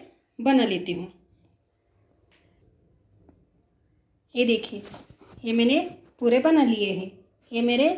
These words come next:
तेरह बन गए हैं। तेरह से चौदह आराम से बन जाते हैं। छोटे छोटे बनाएंगे तो और ज़्यादा बन जाएंगे। ये देखिए आप, ये देखिए, हमें ऐसे ही रखने हैं।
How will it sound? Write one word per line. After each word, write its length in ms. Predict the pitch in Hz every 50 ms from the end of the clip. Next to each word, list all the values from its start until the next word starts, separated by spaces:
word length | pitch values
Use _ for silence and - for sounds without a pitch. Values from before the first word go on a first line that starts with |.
| - -
तेरह 260 | 330 330 330 339 330 285
बन 220 | 294 285 269 254
गए 180 | 240 233 220 214
हैं। 420 | 196 196 190 190 - - - -
तेरह 260 | - 240 247 247 269 277
से 160 | 277 277 262
चौदह 400 | 269 294 262 254 247 285 320 - - - - - _ _ _ _ _ _ -
आराम 220 | 254 269 285 302
से 140 | 311 311 349
बन 220 | 320 359 359 349 311
जाते 280 | 302 262 - - 233 202
हैं। 160 | 202 208 208
छोटे 260 | - - 262 262 262
छोटे 220 | 262 277 277 285 277
बनाएंगे 400 | 269 277 277 277 285 285 285 294
तो 120 | 294 339
और 220 | 311 311 349 339 -
ज़्यादा 240 | 311 285 247 240 226
बन 180 | 233 226 220
जाएंगे। 420 | 208 208 202 190 190 185 180 175 180 - - - _ _ _ _ _ _ _ _ -
ये 140 | 240 247 247
देखिए 380 | 262 254 254 254 - 247 226 220
आप, 200 | 220 233 - - - _ _ _ _ _ _ _ _ _ _ _ _ _ _ _ _ _ _ _ _ _ _ _ _ _ _ _ _ _ _ _ _ _ 719 740 _ _ _ _ _ _ _ _ _ _ _ _ _ _ _ _ _ -
ये 60 | 240 214
देखिए, 340 | 214 208 208 - - 226 - _ _ _ _ _ _ _ _ _ _ _ _ _ _ _ _ _ _ _ _ _ _ _ _ _ _ _ _ -
हमें 180 | 226 233 240 240
ऐसे 320 | 240 247 254 247 - 277
ही 80 | 277 277
रखने 340 | 262 262 262 - 247 240 247
हैं। 180 | 233 240 254